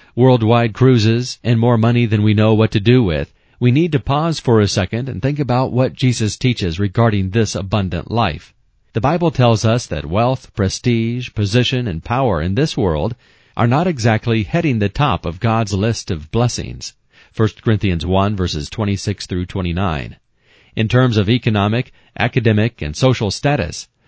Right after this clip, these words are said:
most Christians do not come from the privileged classes.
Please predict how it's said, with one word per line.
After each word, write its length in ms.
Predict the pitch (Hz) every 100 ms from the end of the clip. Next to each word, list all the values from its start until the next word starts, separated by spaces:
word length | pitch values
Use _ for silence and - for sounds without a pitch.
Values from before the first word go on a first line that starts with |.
| -
most 320 | 139 175 -
Christians 420 | - 123 - 135 135
do 100 | 123
not 240 | 135 147
come 220 | 160 156
from 180 | 135 113
the 100 | 107
privileged 580 | - 151 104 101 101 -
classes. 640 | 147 151 - 67 57 -